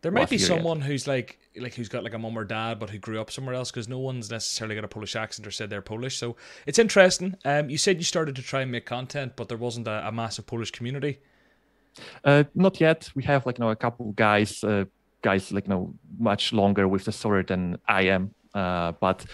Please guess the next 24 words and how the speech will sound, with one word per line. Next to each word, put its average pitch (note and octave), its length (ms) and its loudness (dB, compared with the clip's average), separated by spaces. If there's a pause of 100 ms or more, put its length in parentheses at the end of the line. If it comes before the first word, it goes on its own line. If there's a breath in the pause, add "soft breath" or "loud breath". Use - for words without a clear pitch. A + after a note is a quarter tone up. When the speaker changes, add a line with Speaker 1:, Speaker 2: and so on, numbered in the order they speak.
(420 loud breath)
Speaker 2:
it - 120 -4
was A2+ 260 2
not A#2 360 4
yet G2+ 260 4
at F#2+ 280 -6
the F2+ 160 2
place F2+ 480 0
where, E2+ 340 -2
where E2+ 240 -6
the - 120 -4 (240)
Polish G#2 420 2
language, G2 680 -2
uh, F2 280 -2
type F2+ 280 2
of F2+ 240 -4
content F#2 340 0
on F2+ 100 -2
YouTube F#2 420 -4
will E2+ 240 0
be, D2+ 460 -8
will F2+ 180 -2
be - 100 -12
the - 100 -8
thing. - 280 -8